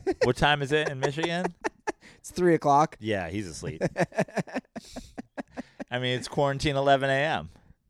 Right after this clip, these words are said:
Speaker 1: Uh,
Speaker 2: He's definitely asleep.
Speaker 1: It is a lot quieter without you, Bilbo. I'm looking over at that empty desk.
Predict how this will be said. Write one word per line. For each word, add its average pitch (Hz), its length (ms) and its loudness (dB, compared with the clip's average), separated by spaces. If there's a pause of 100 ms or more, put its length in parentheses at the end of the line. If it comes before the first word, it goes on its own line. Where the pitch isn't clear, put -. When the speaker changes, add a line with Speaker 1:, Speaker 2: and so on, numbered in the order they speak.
Speaker 1:
Uh, 131 520 4
Speaker 2:
He's 113 80 4
definitely 101 320 2
asleep. 80 340 -10 (100)
Speaker 1:
It 139 100 2
is 208 140 10
a 208 60 4
lot 208 180 8
quieter 185 400 10
without 156 320 10
you, 147 100 8
Bilbo. 131 600 8 (500)
I'm 139 140 0
looking 156 240 8
over 147 280 10
at 135 100 4
that 131 140 8
empty 135 300 4
desk. 131 560 4